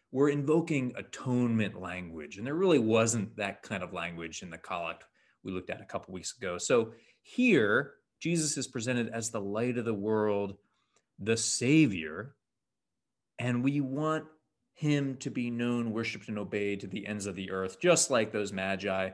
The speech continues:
just like people like you and me, as opposed to, you know,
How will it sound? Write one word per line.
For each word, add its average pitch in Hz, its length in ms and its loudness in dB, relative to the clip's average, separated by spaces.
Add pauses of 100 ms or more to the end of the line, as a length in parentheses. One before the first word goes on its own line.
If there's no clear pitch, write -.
(260)
just - 180 0
like 165 160 4
people 151 260 4
like 110 240 4
you 120 720 4
and 101 160 -6
me, 113 440 0
as 110 140 -6
opposed 120 560 -2
to, 123 280 0
you 120 140 -6
know, 107 260 -4